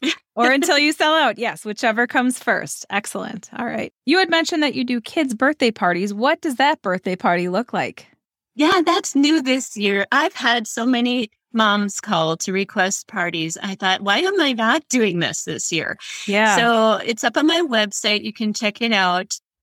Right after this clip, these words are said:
Speaker 1: And it's basically, you know, use of the venue. You can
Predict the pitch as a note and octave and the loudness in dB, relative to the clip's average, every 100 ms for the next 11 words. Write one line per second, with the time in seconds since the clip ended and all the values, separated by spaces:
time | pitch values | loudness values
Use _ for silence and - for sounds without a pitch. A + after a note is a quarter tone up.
0 | _ _ _ G#3 G3+ G3 F#3+ F#3+ G3 - | _ _ _ 0 2 4 2 0 -4 -8
1 | - - A#3 - B3 B3 - C#4+ C4+ C#4+ | -16 -6 -6 -4 -2 0 0 -4 0 0
2 | A#3 A3+ A#3+ A3 G#3+ A3+ - B3 A3+ G#3 | -2 -2 0 0 0 -2 -2 -2 -2 -2
3 | - G#3+ G#3 F#3+ F#3+ F#3 F3+ F#3+ G#3+ _ | -4 -4 0 0 2 2 0 -2 -6 _
4 | _ _ - G#3 G#3+ | _ _ -10 -4 -4